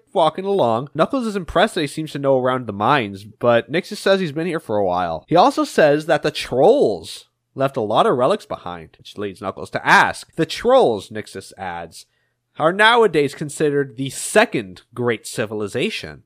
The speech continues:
Their culture was felt all over the world, but they mostly lived on a land called Pancardina. This mine was one of their many mines and used the crystals to increase their magical powers. Their unique technology brought in an age of peace and prosperity," which, uh,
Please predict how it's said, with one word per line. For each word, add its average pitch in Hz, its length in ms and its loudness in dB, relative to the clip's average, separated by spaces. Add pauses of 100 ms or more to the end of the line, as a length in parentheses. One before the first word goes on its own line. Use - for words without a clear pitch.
(100)
Their 117 100 -4
culture 220 400 2
was 202 140 -2
felt 208 260 2
all 214 160 4
over 214 160 2
the 202 80 0
world, 170 520 0
but 139 120 -2
they 175 100 0
mostly 175 360 0
lived 170 220 -4
on 160 100 -2
a 147 60 0
land 147 300 -2
called 127 220 -2
Pancardina. 123 920 -8 (300)
This 135 200 -4
mine 131 340 -2
was 120 140 -6
one 120 160 -4
of 110 80 -6
their 104 140 -4
many 123 280 -4
mines 85 320 -16
and 107 160 -12
used 131 300 -8
the - 80 -8
crystals 135 440 -6
to 113 100 -10
increase 220 380 -10
their 113 140 -10
magical 117 400 -8
powers. 127 540 0
Their 139 140 2
unique 151 440 -4
technology 165 560 -2
brought 143 320 0
in 147 140 -4
an 139 100 -4
age 135 300 -4
of 117 180 -10
peace 160 340 -12
and 131 120 -10
prosperity," 110 880 -4 (480)
which, 113 320 -4
uh, 98 360 -2